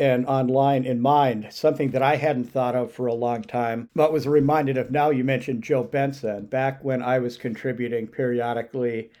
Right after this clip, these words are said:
to Baseball America, Joe Benson was tearing the cover off the ball in double A. He was maybe hitting four twenty.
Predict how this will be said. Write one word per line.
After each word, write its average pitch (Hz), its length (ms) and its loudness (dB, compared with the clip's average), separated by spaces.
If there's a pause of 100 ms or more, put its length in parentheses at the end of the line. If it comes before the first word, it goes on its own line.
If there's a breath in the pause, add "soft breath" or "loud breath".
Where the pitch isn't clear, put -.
to 160 100 2
Baseball 135 480 2
America, 120 760 -2 (220 soft breath)
Joe 151 220 4
Benson 143 680 0
was 120 280 -2
tearing 135 320 0
the 120 80 -2
cover 135 400 0
off 110 200 -6
the 123 80 -16
ball 113 400 -2
in 113 160 -8
double 117 360 -2
A. 120 180 0
He 113 100 -8
was 110 160 -10
maybe 117 260 -4
hitting 113 260 -6
four 117 320 -4
twenty. 113 560 -6